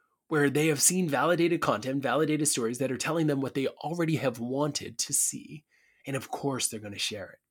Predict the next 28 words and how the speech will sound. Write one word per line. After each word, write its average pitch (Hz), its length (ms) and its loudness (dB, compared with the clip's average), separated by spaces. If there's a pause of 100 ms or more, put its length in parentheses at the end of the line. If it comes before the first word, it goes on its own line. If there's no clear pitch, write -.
(100)
Of - 140 -8
course, 185 320 0
they're 139 120 -2
gonna 117 140 -2
circulate 110 500 0
that 82 180 -14
content. - 400 -10 (500)
Every 147 200 4
single 185 260 4
time 131 300 0
that 127 120 -2
a 117 40 -4
vegan 139 360 2
reads 117 240 -2
a 117 40 -2
blog 117 260 -2
post 98 240 -2
that 139 120 -4
says 113 280 0
that 104 220 -8 (360)
veganism 131 440 4
is 117 120 2
the 117 60 -2
future, - 520 -4 (220)
they're 120 120 -10
gonna 117 160 -6
share 127 280 -4
it. - 100 -16